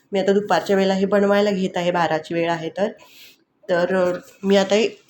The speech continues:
ह्याच्यासाठी कांदा टोमॅटो चॉप करून घेतलेला आहे आणि लसूणही बारीक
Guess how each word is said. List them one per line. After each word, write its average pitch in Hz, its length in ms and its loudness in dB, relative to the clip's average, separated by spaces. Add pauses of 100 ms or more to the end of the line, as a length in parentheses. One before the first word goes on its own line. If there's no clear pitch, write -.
(100)
ह्याच्यासाठी 196 460 -2
कांदा 190 340 0
टोमॅटो 196 320 0 (100)
चॉप 185 240 -2
करून 202 200 2
घेतलेला 190 420 0
आहे 185 300 -2 (340)
आणि 202 380 0
लसूणही 226 420 0
बारीक 190 280 2